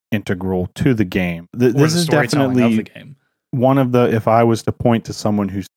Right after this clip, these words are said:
Speaker 1: who would always say, "Well, games can't truly be art because blah, blah, blah, there's too much disconnect." This would be one of the first ones I would point to, to say, "I feel like everything is there for a reason because the creators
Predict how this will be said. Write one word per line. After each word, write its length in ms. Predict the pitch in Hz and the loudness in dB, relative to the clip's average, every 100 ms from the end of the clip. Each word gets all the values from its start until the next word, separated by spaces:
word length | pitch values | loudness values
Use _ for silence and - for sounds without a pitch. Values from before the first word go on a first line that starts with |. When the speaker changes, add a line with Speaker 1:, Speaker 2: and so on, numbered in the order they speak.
| - | -4
Speaker 1:
who 120 | 113 104 | 0 2
would 120 | 101 | 2
always 420 | 101 98 98 95 | 4 4 2 0
say, 340 | - 101 95 95 | -2 -2 0 0
"Well, 460 | 101 98 98 98 - _ | 2 2 2 0 -6 _
games 280 | 113 104 104 | -2 -2 -2
can't 240 | - 104 | -4 -4
truly 300 | - 110 98 | -2 0 0
be 220 | 92 95 92 | 0 0 0
art 320 | 90 87 - _ _ _ 131 | 0 -2 -6 _ _ _ -6
because 680 | 92 - 95 87 85 82 85 _ | -6 -4 -2 -2 -4 -10 -18 _
blah, 500 | 95 87 87 95 104 | -12 -10 -8 -2 0
blah, 140 | 104 98 | 0 -2
blah, 260 | 95 95 | -2 -2
there's 120 | 92 - | -2 -6
too 120 | 110 | -6
much 180 | 98 - | -8 -6
disconnect." 640 | 104 98 - 92 87 - - _ _ | -6 -6 -6 -6 -8 -10 -20 _ _
This 200 | 135 143 175 | -2 0 -2
would 100 | 139 | 0
be 160 | 131 | 0
one 220 | 120 117 | 2 2
of 80 | 113 | 2
the 40 | 104 | -2
first 320 | - 107 - | -2 -2 -2
ones 280 | 101 98 92 | -4 -4 -4
I 80 | |
would 180 | 95 90 | -4 -4
point 240 | - 98 - | -6 -6 -6
to, 180 | 92 85 | -8 -6
to 100 | 85 | -8
say, 500 | - 95 87 87 82 - - | -6 -4 -4 -6 -10 -14 -18
"I 40 | - | -4
feel 120 | 117 107 | 0 0
like 160 | 98 | 0
everything 680 | 101 98 101 101 101 95 92 104 | -2 -4 -4 -4 -6 -8 -10 -10
is 160 | 98 90 | -10 -6
there 480 | 98 95 92 90 - _ | -4 -2 -4 -6 -12 _
for 240 | 113 107 98 | 0 2 2
a 60 | |
reason 560 | 95 98 92 92 90 90 - - | 2 0 -2 -8 -10 -12 -16 -18
because 340 | - - 98 | -10 -4 -4
the 100 | 92 | -4
creators 600 | 92 104 92 95 90 87 | -8 -4 -2 -2 -4 -10